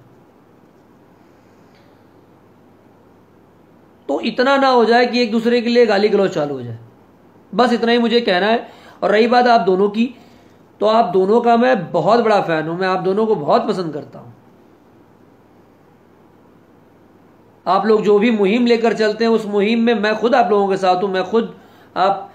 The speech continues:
मे-, मेरी ओर से थंब रहता है ऐसे कि all the best।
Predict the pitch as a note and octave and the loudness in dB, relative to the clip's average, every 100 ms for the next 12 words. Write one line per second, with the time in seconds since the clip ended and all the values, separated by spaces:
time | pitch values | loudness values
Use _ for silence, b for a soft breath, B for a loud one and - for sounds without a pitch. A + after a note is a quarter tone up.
0 | B F3 G3+ G3 G#3+ A3+ G#3 G#3+ F#3 G3+ | B -8 -6 -2 0 2 0 -2 -4 -4
1 | G3+ F#3 F#3 F3 F3 E3+ F3 D#3 E3+ F3 | -2 0 2 0 -2 -8 -6 -4 -4 -4
2 | D#3+ D3+ - - | -4 -4 -6 -16